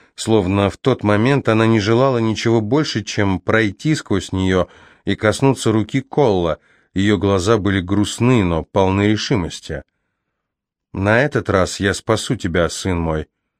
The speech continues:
На этот раз я тебя освобожу».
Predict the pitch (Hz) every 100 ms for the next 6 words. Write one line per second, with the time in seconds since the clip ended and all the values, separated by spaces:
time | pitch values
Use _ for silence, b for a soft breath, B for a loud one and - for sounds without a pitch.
0 | _ _ - 98 101 110 123 - 101 90
1 | - 98 98 95 90 98 - 98 92 104
2 | 87 71